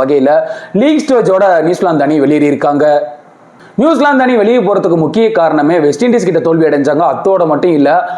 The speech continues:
ஆப்கானிஸ்தான் கிட்ட முதல் முறையா தோல்வி அடைஞ்சிருக்காங்க நியூசிலாந்து அணி. So, டி டுவெண்டி உலகக்கோப்பை தொடரோட லீக் ஸ்டேஜ்ல இருந்து நியூசிலாந்து அணி வெளியேறி இருக்காங்க. இதன் மூலமா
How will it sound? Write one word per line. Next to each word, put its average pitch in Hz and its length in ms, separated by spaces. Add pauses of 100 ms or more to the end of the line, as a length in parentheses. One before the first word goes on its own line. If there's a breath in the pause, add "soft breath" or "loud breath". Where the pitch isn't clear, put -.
(120 loud breath)
ஆப்கானிஸ்தான் 254 720
கிட்ட 165 320
முதல் 196 340
முறையா 185 180
தோல்வி 170 240
அடைஞ்சிருக்காங்க 147 420
நியூசிலாந்து 156 440
அணி. 240 240 (260 loud breath)
So, 285 240
டி 277 100
டுவெண்டி 240 320
உலகக்கோப்பை 208 400
தொடரோட 160 340
லீக் 185 220
ஸ்டேஜ்ல 151 240
இருந்து 147 500
நியூசிலாந்து 165 380
அணி 156 100
வெளியேறி 147 260
இருக்காங்க. 147 680 (480)
இதன் 294 320
மூலமா 269 220